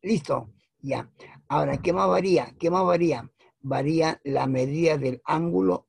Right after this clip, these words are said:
interior. La medida del ángulo interior, ¿ya? ¿Ya? ¿Qué pasó? Aumenta en cuarenta grados. ¿Listo? Entonces, obligatorio,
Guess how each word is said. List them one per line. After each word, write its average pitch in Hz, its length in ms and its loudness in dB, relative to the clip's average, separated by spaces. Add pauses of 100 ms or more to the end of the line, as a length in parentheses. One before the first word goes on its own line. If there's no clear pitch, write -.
interior. 156 1040 0
La 131 320 -2
medida 147 960 -2
del 131 400 -4 (100)
ángulo 160 640 2
interior, 175 840 2 (180)
¿ya? 160 400 -2
¿Ya? 151 220 -2
¿Qué - 120 -12
pasó? 202 380 0 (480)
Aumenta 165 1120 2
en 139 240 0
cuarenta 143 480 -2
grados. - 680 -8
¿Listo? 202 480 0 (480)
Entonces, 151 680 2
obligatorio, 190 1080 0